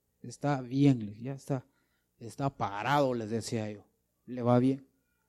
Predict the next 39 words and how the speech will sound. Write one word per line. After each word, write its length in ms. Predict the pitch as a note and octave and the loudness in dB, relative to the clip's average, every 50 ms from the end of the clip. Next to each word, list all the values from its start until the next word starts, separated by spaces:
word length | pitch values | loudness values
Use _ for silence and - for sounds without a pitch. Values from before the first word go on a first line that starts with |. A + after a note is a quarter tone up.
| _ _ _ _ _ _ _ _ _ _ _ _ _ _ | _ _ _ _ _ _ _ _ _ _ _ _ _ _
Y 100 | - C#3 | 2 2
así 180 | C#3+ C3+ F3+ A3+ | 4 6 8 10
lo 80 | B3 | 10
empecé 280 | B3+ A#3 B3+ - - A3 | 10 10 8 6 6 6
a 40 | A3 | 6
hacer, 200 | A3 D4 E4 D#4 | 6 6 6 6
empecé 260 | A3+ - D3 C3 D#3 | 6 6 4 2 4
a 40 | D3+ | 4
hablar 240 | D#3 D#3+ D#3+ D#3 D3+ | 8 8 8 8 10
bien 160 | D#3 D#3+ D#3 | 10 8 8
del 120 | C#3 B2+ | 8 6
hermano, 420 | C3 C3 C3 D3+ F#3 G#3+ A#3 A3+ F#3+ | 4 2 2 2 4 4 4 4 2
empecé 260 | D3 - C#3 - C#3+ | 0 -2 0 2 2
a 40 | C3+ | 4
hablar 240 | C3 C3+ C#3 C#3 | 6 6 6 6
bien 200 | C3 C#3 C#3 C#3+ | 8 8 6 6
del 140 | C3+ C3 A#2+ | 6 2 0
hermano, 420 | B2+ B2 B2+ D#3+ G3+ A#3+ A#3+ A3+ G#3 | 0 -2 -4 -6 -6 -4 -4 -4 -6
empecé 260 | D#3 - B2+ - C#3 | -4 -6 -4 -2 -2
a 40 | C3+ | -2
hablar 220 | C3 C3+ C#3 C3+ | 0 0 0 0
bien 180 | C3+ C3+ C#3 C#3 | 0 -2 -2 -4
del 140 | B2+ A#2 | -6 -6
hermano. 500 | A#2+ A#2+ B2+ C3 D#3 F#3 A#3 A#3+ A3+ - - _ _ _ _ _ _ _ _ _ _ | -8 -10 -12 -10 -10 -8 -6 -6 -8 -8 -10 _ _ _ _ _ _ _ _ _ _
Y 140 | - C#3+ C#3 | -2 -2 2
cuando 340 | - C#3+ C3+ C3+ C3+ C3+ | 4 4 4 4 4 4
me 120 | C3 C3+ C3+ | 6 6 6
enteré, 600 | C3 C3 - C3 C3 C#3+ F3+ A#3+ C#4 - - - _ _ _ _ _ _ | 4 4 2 0 0 2 2 2 0 -2 -4 -12 _ _ _ _ _ _
¿sabe 320 | _ - E3 E3 F#3 F#3 F3+ | _ 0 2 4 4 4 2
cómo 220 | - G3 G3 G3 | 2 2 4 4
le 100 | F3+ E3 | 4 4
estaba 280 | D#3+ - F#3 F#3 F#3+ F#3 | 4 4 4 4 6 6
yendo 220 | F#3+ F#3+ F#3+ F#3+ | 6 6 4 2
al 80 | F#3 E3+ | 0 0
hermano? 340 | D#3+ D#3+ E3+ F#3+ A#3 B3+ B3+ - _ _ _ _ _ _ _ _ _ _ _ _ _ _ _ _ | 0 -2 -2 -4 -4 -4 -6 -8 _ _ _ _ _ _ _ _ _ _ _ _ _ _ _ _
Le 80 | - - | -2 -2
estaba 260 | - - F3+ C#3 B2 | 0 4 4 4 4
yendo 340 | A#2 A2+ A2 G#2 G#2+ A2 G#2 | 4 2 0 -2 -4 -6 -8
bien. 260 | G2+ G#2 G#2 A#2+ - | -8 -8 -10 -12 -14